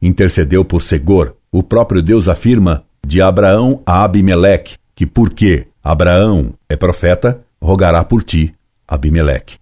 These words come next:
e tu viverás. É também por causa de Abraão que Deus abençoa Isaque. Também Judá intercede por Benjamim junto ao intendente do Egito, que ele então desconhecia que era seu próprio irmão José.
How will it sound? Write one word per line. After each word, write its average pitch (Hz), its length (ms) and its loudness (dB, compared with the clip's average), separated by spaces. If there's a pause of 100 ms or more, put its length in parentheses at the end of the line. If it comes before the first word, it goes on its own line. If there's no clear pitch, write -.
(100)
e 113 80 2
tu 104 360 0 (240)
viverás. 78 800 0
É 95 80 0
também 104 320 0
por 101 160 0
causa 101 320 2
de 95 80 2
Abraão 98 400 2
que - 100 -2
Deus 98 300 2
abençoa 92 640 0
Isaque. 80 560 -2 (180)
Também 90 320 0
Judá 95 460 0 (240)
intercede 90 640 0
por 80 180 -4
Benjamim 104 560 2 (300)
junto 123 640 0
ao 87 220 2
intendente 101 580 0
do 90 100 2
Egito, 87 480 0 (400)
que 98 200 0
ele 113 320 2
então 101 340 0
desconhecia 117 1000 0 (200)
que 123 240 0
era 101 180 4
seu 117 220 -2
próprio 107 560 0
irmão 90 320 2
José. 69 460 -2